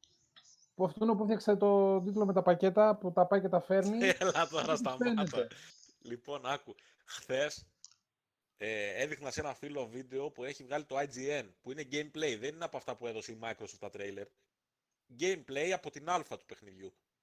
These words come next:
Speaker 2: Και έδειχνα σε ένα, σε ένα φίλο αυτό το βίντεο, το οποίο δείχνει, ε, το αεροπλάνο να περνάει πάνω από εννιά μεγάλες πόλεις.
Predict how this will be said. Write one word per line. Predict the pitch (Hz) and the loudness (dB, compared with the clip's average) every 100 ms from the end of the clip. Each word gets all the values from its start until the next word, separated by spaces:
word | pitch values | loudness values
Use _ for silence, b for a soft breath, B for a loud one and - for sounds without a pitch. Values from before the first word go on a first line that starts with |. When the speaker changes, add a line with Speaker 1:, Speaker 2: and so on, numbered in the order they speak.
| _ _ _ _ _ | _ _ _ _ _
Speaker 2:
Και | 151 | -4
έδειχνα | 196 180 | -4 -8
σε | 151 | -12
ένα, | 185 170 139 | -10 -10 -12
σε | - | -12
ένα | 165 147 | -12 -12
φίλο | 156 151 | -10 -12
αυτό | 151 | -10
το | 135 | -14
βίντεο, | 110 127 170 | -12 -14 -14
το | |
οποίο | 151 170 | -14 -12
δείχνει, | 156 175 196 180 - _ _ _ | -12 -14 -14 -14 -16 _ _ _
ε, | 110 113 110 107 | -8 -6 -6 -10
το | - 117 | -10 -6
αεροπλάνο | 113 113 127 147 180 | -6 -6 -4 -4 -4
να | 170 | -8
περνάει | 143 139 170 | -12 -10 -10
πάνω | 170 170 | -8 -8
από | 175 135 | -8 -10
εννιά | 131 156 170 | -8 -8 -8
μεγάλες | 147 147 160 147 | -6 -4 -4 -8
πόλεις. | 156 147 98 - | -8 -8 -10 -18